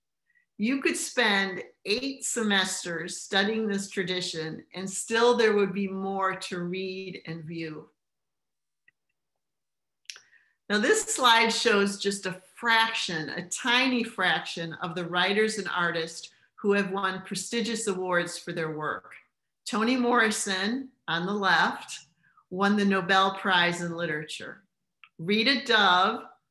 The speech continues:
to the right, was the first Black U S poet laureate. Now, if Morrison is the queen of Black fiction,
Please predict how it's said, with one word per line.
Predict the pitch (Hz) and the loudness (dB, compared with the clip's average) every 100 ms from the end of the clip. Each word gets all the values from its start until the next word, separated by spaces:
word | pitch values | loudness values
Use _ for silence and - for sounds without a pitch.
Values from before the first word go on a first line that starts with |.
| _ | _
to | - | -8
the | 180 190 | -4 0
right, | 196 175 175 220 - - _ _ - | 2 4 4 0 -4 -18 _ _ -12
was | 190 | -6
the | 190 | -6
first | 196 - 233 262 - - | -4 2 4 4 0 -6
Black | 202 190 196 202 196 | 2 4 4 0 -2
U | 190 185 | 0 2
S | 190 - | 0 -6
poet | - 185 170 175 | -4 -2 -2 -4
laureate. | 170 165 160 143 - _ _ _ _ _ _ - _ _ | -4 -2 -2 -4 -10 _ _ _ _ _ _ -20 _ _
Now, | 196 214 | 0 2
if | 208 | 0
Morrison | 220 240 285 311 311 277 | 0 4 4 4 0 0
is | 254 - | 0 -2
the | 220 | -6
queen | - 247 240 254 247 | -4 0 2 2 2
of | 226 - | 0 0
Black | 196 185 202 | 2 2 2
fiction, | - 208 190 - 160 151 185 - | -2 -4 -4 -4 -4 -6 -6 -8